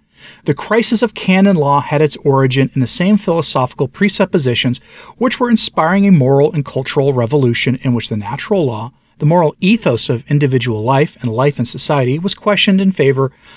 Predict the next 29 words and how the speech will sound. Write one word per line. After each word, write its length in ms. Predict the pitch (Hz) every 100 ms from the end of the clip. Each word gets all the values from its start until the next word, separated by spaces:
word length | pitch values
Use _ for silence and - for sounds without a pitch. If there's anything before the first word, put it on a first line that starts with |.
| -
of 80 | 156
a 60 | 160
historical 600 | 151 - 180 175 170 190
approach 420 | - 135 120 -
in 160 | - 131
which 160 | 131
the 80 | 127
nature 320 | 123 143 135
of 120 | 120
man 400 | 131 123 160 202 - _
and 80 | 123
nature 280 | 139 180 214
itself 340 | - 165 156
no 120 | 135
longer 280 | 127 135 135
enjoyed 400 | 139 123 131 120
any 200 | 185 226
substantial 500 | 220 160 - 120 120
identity, 480 | 110 - 208 117 113 _ - - _
but 140 | 220
only 260 | 196 180 190
a 60 | 190
changing 480 | - 147 143 143
and 100 | 139
sometimes 440 | 131 127 139 131 127
naively 380 | 117 117 117 117
considered 460 | 131 120 113 110
progressive 520 | - 139 175 180 147
identity. 500 | 113 107 104 98 -